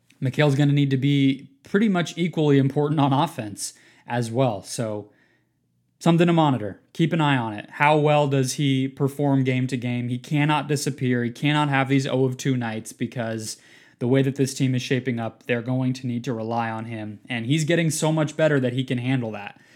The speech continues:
It's not asking too much, I don't think. It's just asking a lot, <laughs> which is what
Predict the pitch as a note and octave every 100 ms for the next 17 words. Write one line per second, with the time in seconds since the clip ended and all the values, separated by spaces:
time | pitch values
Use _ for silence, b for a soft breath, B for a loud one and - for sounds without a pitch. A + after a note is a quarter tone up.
0 | b b C#3+ C#3 C3 C3+ C3+ C3+ A#2+ C3+
1 | A#2+ A#2+ A#2+ G#2+ G#2+ G#2+ G#2+ A2 - G#2+
2 | A#2 A2+ - A#2 G#2+ B2+ B2 G#2 G2 -
3 | - - D3 - - - B2+ A#2+ A#2 A#2+
4 | A#2 -